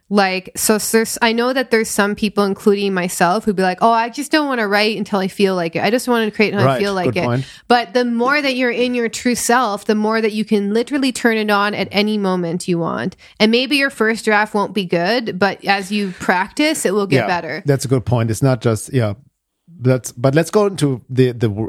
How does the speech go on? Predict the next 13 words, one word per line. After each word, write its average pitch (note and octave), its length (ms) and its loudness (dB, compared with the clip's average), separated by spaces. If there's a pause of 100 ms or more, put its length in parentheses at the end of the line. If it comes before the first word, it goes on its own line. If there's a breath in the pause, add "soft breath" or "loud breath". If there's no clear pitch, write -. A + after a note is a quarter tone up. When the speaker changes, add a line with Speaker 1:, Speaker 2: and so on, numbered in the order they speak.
Speaker 2:
uh, B2 80 0
the G2 320 0 (100)
word B2 200 2
itself, A#2+ 400 -2
inspiration, A2+ 800 0 (180)
right? G2+ 300 -2
The F#2+ 360 -2
root A#2 300 0
word F#2+ 300 -2
from G2 200 -2
Latin, A2 300 0
ins-, A2+ 380 -4 (240)
inspirare, A2 1120 -2